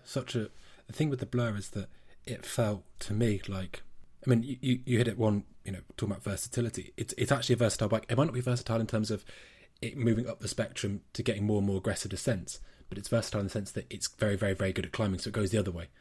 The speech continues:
And versatility, the whole point of it is that it's, it's a spectrum, right, <laughs> and it can go both ways. So actually, that's what I think the Blur does. It could be an X C race bike. It could be a marathon bike. Um,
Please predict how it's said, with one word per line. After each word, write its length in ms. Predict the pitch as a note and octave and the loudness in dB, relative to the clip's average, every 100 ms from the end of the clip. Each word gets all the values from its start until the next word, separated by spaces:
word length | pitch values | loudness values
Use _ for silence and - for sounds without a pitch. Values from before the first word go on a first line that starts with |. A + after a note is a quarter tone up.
| - | -12
And 120 | G#2+ G#2 | -4 2
versatility, 500 | G#2 - G#2 G2+ G#2 | 2 2 0 0 0
the 80 | |
whole 80 | F#2 | -2
point 240 | - B2 G#2 | 4 4 4
of 100 | F#2+ | -6
it 100 | - | -6
is 100 | F2 | -8
that 120 | E2+ | -8
it's, 320 | - - - - _ - - | -6 -6 -6 -12 _ -20 -4
it's 120 | A#2 | -2
a 60 | |
spectrum, 420 | G2+ E3 - G#2+ F#2 | 4 2 4 0 0
right, 80 | G2 | 0
<laughs> 0 | |
and 80 | |
it 60 | - | -2
can 120 | - | 0
go 160 | - A2 | 2 4
both 240 | G#2 G2 | 4 2
ways. 300 | A#2 G2+ E2+ - - - - - - | 4 4 2 -8 -14 -18 -20 -20 -4
So 260 | - A2 - _ _ - | 2 2 0 _ _ -2
actually, 280 | B2+ A#2+ B2+ | 0 6 4
that's 140 | B2 | 4
what 140 | B2 G#2 | 0 0
I 40 | |
think 320 | A#2 G#2+ - - | 0 -2 0 2
the 60 | - | 4
Blur 300 | A2 G#2+ - | 4 2 -2
does. 160 | - F#2+ - - - _ - - - | -6 -6 -10 -20 -20 _ -20 -20 -12
It 240 | - G#2+ | -8 -6
could 320 | - D3+ D3 - | 2 6 6 6
be 100 | A2 | 0
an 80 | G2 | 0
X 160 | G2+ - | -2 -2
C 100 | G2 | -4
race 180 | F2+ F#2 | -4 -6
bike. 240 | - - - | -10 -12 -12
It 140 | - | -12
could 300 | - C3+ B2+ | 2 2 2
be 80 | G#2 | -2
a 60 | F#2 | -2
marathon 380 | E2+ - F2+ | -4 -8 -12
bike. 340 | E2 E2+ - - - - - - - | -10 -14 -16 -20 -20 -20 -20 -20 -8
Um, 280 | G3 F#2+ | -4 -4